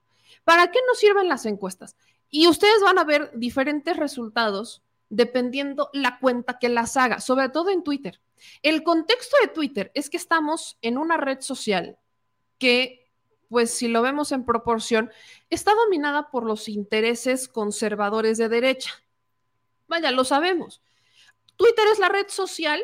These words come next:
con menos seguidores o con menos usuarios del universo de redes sociales. Se consideraba, y ese es un cerco que se está rompiendo,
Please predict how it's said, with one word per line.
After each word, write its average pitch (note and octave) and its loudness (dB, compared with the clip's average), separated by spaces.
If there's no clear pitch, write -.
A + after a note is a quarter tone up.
con D#4 4
menos G4+ 2
seguidores D4 -6
o D4 -6
con C4+ -6
menos E4 -6
usuarios B3 -2
del C4+ 2
universo C#4 -2
de D4 -2
redes B3+ -4
sociales. C4+ -10
Se D4 -4
consideraba, D4+ 0
y C4+ -6
ese C#4+ -4
es C#4+ -8
un C#4 -6
cerco D#4 -6
que B3 -10
se A#3 -16
está - -8
rompiendo, A3+ -6